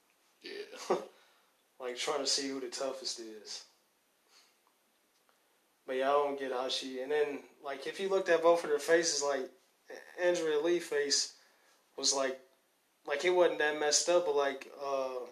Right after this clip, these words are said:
Speaker 2: Murphy's face was freaking
Speaker 1: Yeah, she looked like she
Speaker 2: hideous.
Speaker 1: just got out of a fucking war.
Speaker 2: Yeah, like, got in a car wreck or something.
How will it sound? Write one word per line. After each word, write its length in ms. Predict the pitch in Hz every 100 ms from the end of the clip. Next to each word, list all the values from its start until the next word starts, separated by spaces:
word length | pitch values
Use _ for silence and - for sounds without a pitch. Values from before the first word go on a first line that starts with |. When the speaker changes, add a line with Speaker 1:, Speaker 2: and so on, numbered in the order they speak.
| - _
Speaker 2:
Murphy's 420 | 139 175 175 139 -
face 360 | 147 139 -
was 140 | 123 -
freaking 300 | 117 107 95
Speaker 1:
Yeah, 40 |
she 140 | - 147
looked 180 | 139 110
like 120 | 165
she 140 | 143
Speaker 2:
hideous. 240 | 120 107 107
Speaker 1:
just 80 | 101
got 60 |
out 60 | 101
of 60 | 98
a 20 |
fucking 380 | - - 101 95
war. 260 | 101 113 110 - 147
Speaker 2:
Yeah, 240 | 156 160 135 113 - - 127
like, 180 | 117 110 _ _
got 240 | 147 127 127 _ _ _ _ _ _ _ _
in 60 | 120
a 80 | 113
car 420 | - 143 160 135
wreck 220 | 127 -
or 40 | 123
something. 360 | - 139 120